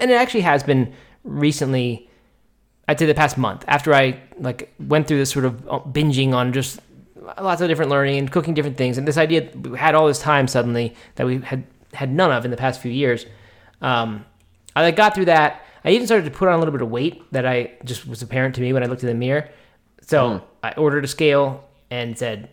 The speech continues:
Speaker 1: "Time to, time to get in shape and, and, like, not, not, not get in shape, but time to stop doing quite this much crazy
Speaker 2: Hmm.
Speaker 1: stuff."
Speaker 2: When was the last time you had a scale you weighed yourself on?
Speaker 1: Uh, I don't know. Year, year, two years. I, I don't know when we got rid of
Speaker 2: Oh,
Speaker 1: one.
Speaker 2: okay.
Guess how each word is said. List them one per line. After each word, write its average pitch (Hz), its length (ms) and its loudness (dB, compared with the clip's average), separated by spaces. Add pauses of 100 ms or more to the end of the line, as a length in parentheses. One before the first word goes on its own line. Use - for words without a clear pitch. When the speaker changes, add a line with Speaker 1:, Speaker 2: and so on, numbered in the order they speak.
(320)
Speaker 1:
"Time 175 160 4
to, 156 100 2
time 156 300 -4
to 160 60 2
get 151 140 2
in 143 140 -2
shape 117 300 -10
and, 101 120 -16
and, 120 140 -8
like, 117 160 -8
not, 127 280 -2 (300)
not, 226 200 -4
not 240 100 2
get 151 120 -2
in 104 40 -10
shape, - 160 -16
but 135 140 -6
time 175 160 4
to 160 80 0
stop - 500 0 (380)
doing 113 260 -4
quite 110 420 -10
this - 220 -12
much - 320 -16 (540)
crazy 127 240 -6
Speaker 2:
Hmm. - 60 -8
Speaker 1:
stuff." - 180 -18 (520)
Speaker 2:
When 135 160 -2
was 147 140 2
the 131 60 -4
last 120 180 2
time 123 160 -6
you 113 80 -4
had 113 140 -2
a 98 60 -4
scale 143 360 -6
you 82 320 -10
weighed 120 180 -4
yourself - 320 -12
on? - 100 -20 (760)
Speaker 1:
Uh, 131 60 -4 (180)
I 143 40 4
don't 139 120 4
know. - 680 -8 (180)
Year, 131 340 -2 (120)
year, 135 200 0
two 135 140 -2
years. 123 380 0
I, 127 80 -6
I 131 60 -4 (100)
don't 135 80 2
know 131 60 4
when 127 120 2
we 123 80 -4
got 117 140 -4
rid 117 140 -4
of 117 220 -12
Speaker 2:
Oh, 95 100 0
Speaker 1:
one. 120 140 -2
Speaker 2:
okay. - 80 -12